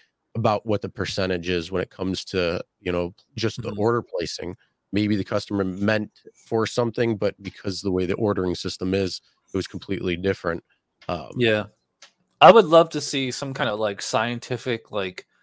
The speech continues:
Speaker 2: university collegiate study, getting, like, maybe, like, ten thousand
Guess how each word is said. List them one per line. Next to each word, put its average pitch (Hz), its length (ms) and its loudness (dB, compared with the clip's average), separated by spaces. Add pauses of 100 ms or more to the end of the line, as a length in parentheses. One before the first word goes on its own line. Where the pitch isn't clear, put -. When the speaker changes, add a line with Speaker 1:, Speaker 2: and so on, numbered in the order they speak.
(840)
Speaker 2:
university 123 1040 0 (180)
collegiate 120 640 -2
study, 113 600 0
getting, 135 280 0
like, 104 400 0
maybe, 117 200 -2
like, 90 240 -4
ten 120 240 -6
thousand 131 640 0